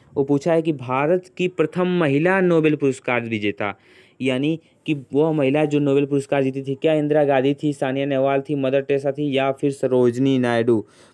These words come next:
प्रश्न नंबर एट है, और इसका राइट ऑप्शन है आठवां, यानी कि मदर टेरेसा। भारत की प्रथम महिला नोबेल पुरस्कार कौन है? तो मदर टेरेसा जी पाई थी, विजेता थी। नौवां है कि भारत की प्रथम महिला सर्जन, यानी जो डॉक्टर सर्जन थी, जो सर्जन थी,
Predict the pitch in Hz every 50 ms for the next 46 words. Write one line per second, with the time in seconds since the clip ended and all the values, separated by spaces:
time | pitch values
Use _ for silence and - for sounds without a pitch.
0 | _ - 160 170 170 - 180 175 170 170 175 170 - - 139 147 151 147 - 151
1 | 151 160 160 160 _ _ _ _ - 127 139 143 139 - - 147 127 127 127 139
2 | 151 147 156 151 151 - 151 139 139 139 143 151 156 156 - _ _ _ _ -
3 | 120 123 131 135 139 - 143 151 151 156 160 156 _ _ _ - 131 135 139 143
4 | 143 135 151 147 139 135 131 131 139 143 143 139 - - 127 127 127 123 120 117
5 | 131 120 107 98 104 101 113 120 127 143 151 147 _ - 139 127 - - 117 -
6 | 139 135 131 127 123 117 120 123 123 123 120 120 120 120 123 120 120 - 120 120
7 | 117 120 - 123 123 123 139 156 151 - 127 113 110 110 110 110 110 120 120 113
8 | - - 113 110 110 110 110 - 117 113 113 123 147 180 185 180 - - - _
9 | _ _ - 107 107 110 110 - - 117 110 107 107 104 107 104 - 113 104 101
10 | - _ _ _ _ _ _ - - 110 92 - _ _ _ _ _ _ _ _
11 | _ - 127 139 143 156 175 185 175 180 185 180 180 175 143 127 139 147 151 160
12 | 170 190 214 214 - 180 - - 180 180 180 - 160 143 - 156 160 160 165 160
13 | 143 123 123 127 135 143 143 143 - - 127 127 123 127 139 127 104 - - 127
14 | 135 151 151 147 151 139 123 135 135 135 - - - 165 156 135 - 143 131 131
15 | 127 147 147 143 135 151 131 131 127 120 - 127 120 127 135 143 143 - - 143
16 | 143